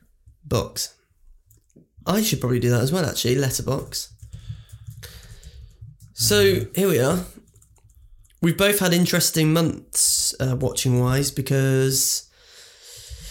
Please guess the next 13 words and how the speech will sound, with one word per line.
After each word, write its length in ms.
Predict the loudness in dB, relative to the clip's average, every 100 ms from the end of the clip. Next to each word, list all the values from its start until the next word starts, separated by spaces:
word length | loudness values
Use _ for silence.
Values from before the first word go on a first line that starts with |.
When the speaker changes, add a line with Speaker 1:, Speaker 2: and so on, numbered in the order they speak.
| -18 -20 -6
Speaker 1:
I 280 | -2 2 4 4 4
have 260 | 2 2
been, 560 | 2 4 4 4 2 -4 _ -20 -20 -20 _ -20 -20 -8 -4
I 60 |
don't 200 | -2 -2
know 60 | -2
if 180 | -4 -2
I'm 100 | -2
allowed 220 | -2 -2
to 100 | -2
talk 200 | 0 0
about 240 | 0 2
it. 200 | 0 -2